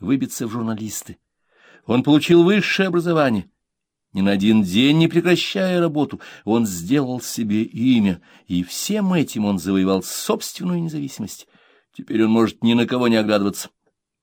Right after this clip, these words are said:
Ему с высокой колокольни плевать на тех, кто может на него обидеться или рассердиться. На что обижаться-то?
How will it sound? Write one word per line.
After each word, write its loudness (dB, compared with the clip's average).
Ему 4
с -4
высокой 0
колокольни 0
плевать 0
на -4
тех, -6
кто -6
может -2
на 0
него 2
обидеться -2
или -2
рассердиться. -2
На 0
что -2
обижаться-то? -4